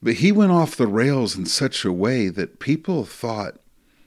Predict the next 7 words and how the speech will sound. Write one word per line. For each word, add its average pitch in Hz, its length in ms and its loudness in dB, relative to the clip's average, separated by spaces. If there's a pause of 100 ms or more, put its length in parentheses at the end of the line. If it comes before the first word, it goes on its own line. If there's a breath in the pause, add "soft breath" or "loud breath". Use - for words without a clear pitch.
(160)
"Oh, 110 360 -2
this 113 440 0
guy's 92 440 -4
got 98 300 -8
some 85 480 -6
mental 104 400 -2
disorders. 80 920 -10